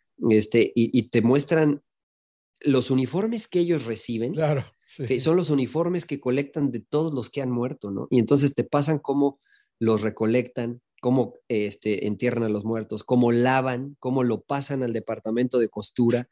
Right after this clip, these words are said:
Speaker 1: Incluso cuando uno de ellos recoge su uniforme, le dice, "Oiga, disculpe, creo que este es de alguien más", porque tiene el nombre, ¿no? De alguien más. Y entonces le dice, "Ah, seguramente le quedó grande a él", y le quita la etiqueta, la tiran, y la, la fotografía de esa toma se me hace espectacular,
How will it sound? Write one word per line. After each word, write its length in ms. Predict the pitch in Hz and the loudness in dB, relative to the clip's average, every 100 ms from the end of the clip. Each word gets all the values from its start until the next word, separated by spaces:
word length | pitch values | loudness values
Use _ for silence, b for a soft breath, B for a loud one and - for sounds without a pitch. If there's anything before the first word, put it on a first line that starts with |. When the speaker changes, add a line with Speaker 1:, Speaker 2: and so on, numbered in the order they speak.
| b b b | b b b
Speaker 1:
Incluso 420 | 123 113 147 160 | -2 4 6 6
cuando 240 | 139 131 139 | 4 4 6
uno 180 | 175 165 | 4 4
de 80 | 156 | 2
ellos 280 | 156 143 - | 2 0 -4
recoge 340 | 113 110 139 | -6 -4 -2
su 120 | 135 120 | -2 0
uniforme, 360 | 107 120 131 | 0 0 0
le 60 | 120 | 0
dice, 140 | 113 | 0
"Oiga, 180 | 143 160 | 0 0
disculpe, 400 | 139 - 151 135 | -4 -4 -6 -6
creo 180 | - 156 | -12 -8
que 80 | 160 | -6
este 200 | - 151 | 0 2
es 60 | |
de 60 | 143 | 4
alguien 280 | 147 139 120 | 4 2 0
más", 380 | 120 131 - - _ _ | -2 -2 -6 -10 _ _
porque 220 | 117 117 | 0 2
tiene 240 | 107 139 | 6 8
el 140 | 139 127 | 10 10
nombre, 320 | 135 139 110 | 10 8 6
¿no? 180 | 110 160 | 4 2
De 160 | 196 120 | 2 4
alguien 280 | 117 110 | 4 2
más. 260 | 110 131 - _ _ _ | 0 -2 -8 _ _ _
Y 60 | - | -6
entonces 140 | 113 | 2
le 60 | 131 | 4
dice, 200 | 120 147 | 4 2
"Ah, 160 | 143 180 | 2 2
seguramente 500 | 165 175 185 185 185 | 6 6 6 2 2
le 140 | 165 - | 0 0
quedó 200 | 127 147 | 0 0
grande 280 | 147 147 123 | 0 0 0
a 60 | |
él", 160 | 123 120 | 0 -2
y 100 | 117 | -4
le 120 | 110 | -6
quita 240 | 104 139 123 | -6 -6 -4
la 80 | 113 | -4
etiqueta, 540 | 113 110 123 135 - | -4 -6 -6 -6 -6
la 220 | 127 110 - | -2 -4 2
tiran, 400 | 156 147 220 - _ _ | 2 2 0 -6 _ _
y 120 | 120 | -4
la, 160 | 113 113 | -2 -2
la 140 | 123 107 | -2 -4
fotografía 640 | 123 113 110 107 117 147 | -4 -2 -2 -2 -2 0
de 80 | 143 | 0
esa 160 | - | -2
toma 220 | - 139 135 | -4 -2 -2
se 80 | 120 | -2
me 60 | |
hace 100 | 120 | -4
espectacular, 720 | - 107 - 107 113 113 175 | -6 -8 -8 -2 2 2 0